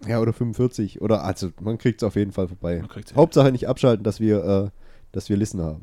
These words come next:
Speaker 2: Ja.
Speaker 1: <laughs> Einfach bis zum Ende vorspulen, das geht auch, aber
Speaker 2: Nice. Ja, du darfst mich nicht so arg quengeln, das ist nicht gut.
Speaker 1: Nicht?
Speaker 2: Nein, nein, nein, nein.
Speaker 1: Ja, okay, okay.
Speaker 2: Find ich auch nicht geil.
Speaker 1: Ja,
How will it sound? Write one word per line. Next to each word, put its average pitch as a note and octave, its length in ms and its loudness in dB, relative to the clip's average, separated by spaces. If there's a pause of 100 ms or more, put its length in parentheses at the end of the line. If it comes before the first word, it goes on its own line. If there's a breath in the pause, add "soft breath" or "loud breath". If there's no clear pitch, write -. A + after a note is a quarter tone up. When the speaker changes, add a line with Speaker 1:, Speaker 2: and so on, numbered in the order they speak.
Speaker 2:
Ja. C3+ 120 -2
Speaker 1:
<laughs> G3+ 880 6 (1120 loud breath)
Einfach B2 320 -2 (100)
bis D#3 160 8
zum C3 140 2
Ende B2+ 180 2
vorspulen, B2 420 4
das G2+ 140 -2
geht G#2 140 0
auch, B2 320 6
aber G#2+ 320 4
Speaker 2:
Nice. A2 140 -4
Ja, A#2 140 -2
du D3+ 80 -2
darfst G#3 220 -2
mich G#3+ 60 0
nicht G#3+ 100 -4
so A3+ 80 -2
arg F#3+ 100 -8
quengeln, F#3 280 -4
das D#3+ 120 -8
ist - 40 -8
nicht F3 120 -8
gut. - 200 -20 (240)
Speaker 1:
Nicht? E3 340 -4
Speaker 2:
Nein, F#3+ 180 -6
nein, G3 120 -2
nein, D#3 120 -2
nein. A#2+ 200 -6
Speaker 1:
Ja, A#2 200 -8
okay, A#2+ 280 -8
okay. - 80 -14
Speaker 2:
Find D#3 120 -8
ich E3+ 60 -8
auch F3 60 -8
nicht D#3+ 120 -8
geil. C3+ 160 -16 (360 soft breath)
Speaker 1:
Ja, F2 160 -12